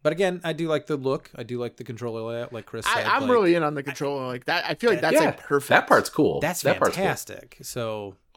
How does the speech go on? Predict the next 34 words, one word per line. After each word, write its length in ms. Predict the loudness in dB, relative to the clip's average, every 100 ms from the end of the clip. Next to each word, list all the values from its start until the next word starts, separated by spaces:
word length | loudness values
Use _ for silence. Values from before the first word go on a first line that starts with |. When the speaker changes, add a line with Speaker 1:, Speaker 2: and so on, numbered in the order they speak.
| _ -12
Speaker 1:
just 260 | -12 -12 _ _ -20 -20
broaden 500 | -4 0 2 0 -6
it, 160 | -12 -14
man. 380 | -14 -12 -12
Expand 500 | -12 -10 -8 -6 -6
it, 240 | -8 -16 -20 _ -14
its 200 | -14 -12
capabilities, 760 | -6 -6 -6 -8 -8 -10 -12 -14
and 340 | -16 -16 -20 -16
fuck, 260 | -14 -14
man, 200 | -14 -12
you 80 | -10
have 120 | -10
something 260 | -10 -2 -2
Speaker 3:
They 40 | -2
ha- 180 | -6 -6
Speaker 1:
great. 320 | -6 -8 -14 -14 -14 _
Speaker 3:
they 120 | -4
literally 840 | -4 -6 -8 -6 -6 -6 -8 -10 -14 -18
ha-, 840 | -16 -16 _ -20 -20 -20 -20 -16 -14 -14 -16
<laughs> 180 | -18 -4
when 220 | -2 -2
the 60 |
P 240 | -6 0 0
S 80 | 0
P 180 | -6
come 240 | -6 -8 -8
out, 200 | -8 -4
they 180 | 0 0
did 140 | 0 2
Speaker 1:
Yeah. 140 | 2
Speaker 3:
this. 340 | 2 -2 -4 -6 -14 -4
Speaker 1:
Right. 260 | 0 0 0 -10 -20 -12
Speaker 2:
Yeah. 120 | -10